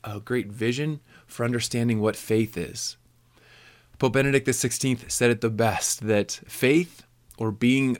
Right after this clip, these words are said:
a Christian, he said, is not the result of an ethical choice or a lofty idea, but the encounter with an event, a person, which gives life a new horizon and a decisive direction.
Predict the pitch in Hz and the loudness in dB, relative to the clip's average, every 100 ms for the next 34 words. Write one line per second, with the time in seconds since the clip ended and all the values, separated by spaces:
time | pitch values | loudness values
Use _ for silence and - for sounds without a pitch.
0 | - - - 135 - 170 175 175 _ _ | -8 -6 -2 0 0 -2 -2 -8 _ _
1 | _ _ _ 147 156 160 - 123 120 139 | _ _ _ -4 0 -2 -2 -4 -2 -2
2 | 165 170 165 135 139 139 120 127 - 120 | -2 0 0 2 0 -2 -2 -4 -4 -6
3 | 120 143 - 120 - - 117 135 - - | -2 -2 0 -4 -2 0 0 0 -4 -4
4 | _ _ 123 120 117 117 120 117 120 117 | _ _ 2 4 6 4 2 -2 -2 -2
5 | 101 101 107 101 95 - _ - - - | -2 0 2 2 0 -8 _ -20 -20 -20
6 | - - 120 120 117 113 - 120 131 135 | -20 -10 -8 -4 -2 -2 -2 -4 -2 -2
7 | 135 113 101 107 101 117 123 127 101 - | 2 0 0 -6 -6 0 2 2 -2 -12
8 | - 98 - - 156 165 - 95 - - | -8 -8 -8 -2 2 4 2 -4 -8 -14
9 | _ _ _ _ _ - 110 - 127 123 | _ _ _ _ _ -6 -6 -4 -2 -2
10 | 107 117 127 113 110 110 131 147 113 123 | 0 2 2 0 -2 2 2 2 0 2
11 | 123 123 113 101 95 107 107 107 - 117 | 4 4 0 -4 -2 -2 -2 -4 -2 -2
12 | 120 - 139 131 _ - - _ _ 104 | -2 -4 -4 -6 _ -20 -20 _ _ 0
13 | 101 107 - 90 78 | 2 2 -2 -6 -8